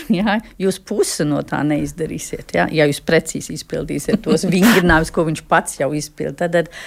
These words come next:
kāpēc vēl vajag? Un, ā, es jau,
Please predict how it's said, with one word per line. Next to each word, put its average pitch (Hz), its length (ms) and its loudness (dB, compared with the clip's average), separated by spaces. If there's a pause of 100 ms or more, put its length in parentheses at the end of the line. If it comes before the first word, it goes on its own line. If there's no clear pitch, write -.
(280)
kāpēc 170 440 0
vēl 165 320 4
vajag? - 400 -4
Un, 151 220 2 (460)
ā, 156 180 2 (400)
es 156 260 -2
jau, 147 60 6